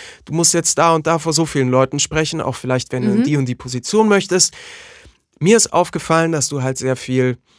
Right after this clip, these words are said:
Speaker 1: verhudelst und man, manchmal verschluckst du die Enden und man versteht dich nicht mehr so gut. Dann setz ich mich hin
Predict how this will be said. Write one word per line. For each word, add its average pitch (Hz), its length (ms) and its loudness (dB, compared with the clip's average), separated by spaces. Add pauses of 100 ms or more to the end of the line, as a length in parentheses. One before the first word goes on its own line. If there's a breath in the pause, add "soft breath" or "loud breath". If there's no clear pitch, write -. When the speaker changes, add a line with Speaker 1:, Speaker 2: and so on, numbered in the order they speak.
(460 soft breath)
Speaker 1:
verhudelst 190 760 2
und 131 120 -6
man, 123 280 -2
manchmal 131 360 -2
verschluckst - 460 -4
du 123 60 -8
die 120 140 -8
Enden 170 260 0
und 139 60 -2
man 127 140 -2
versteht - 360 -8
dich - 120 -12
nicht 147 140 -8
mehr 151 100 -4
so 139 120 -4
gut. 151 220 -4 (440 loud breath)
Dann 165 200 0
setz 170 220 0
ich 127 60 -6
mich 123 140 -2
hin 208 340 2